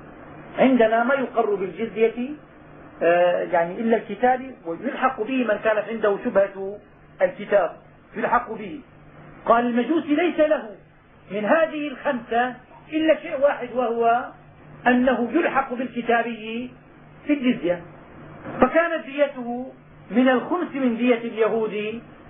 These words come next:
والنصراني، لأن، آه، ثلثا عشر دية المسلم تساوي خمس دية اليهودي أو النصراني.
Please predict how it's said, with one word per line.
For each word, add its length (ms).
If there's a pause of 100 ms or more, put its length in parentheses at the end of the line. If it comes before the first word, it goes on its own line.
(160)
والنصراني، 640 (600)
لأن، 560 (680)
آه، 280 (120)
ثلثا 340
عشر 400 (140)
دية 200 (120)
المسلم 580 (260)
تساوي 400
خمس 360 (640)
دية 640
اليهودي 720 (340)
أو 140
النصراني. 600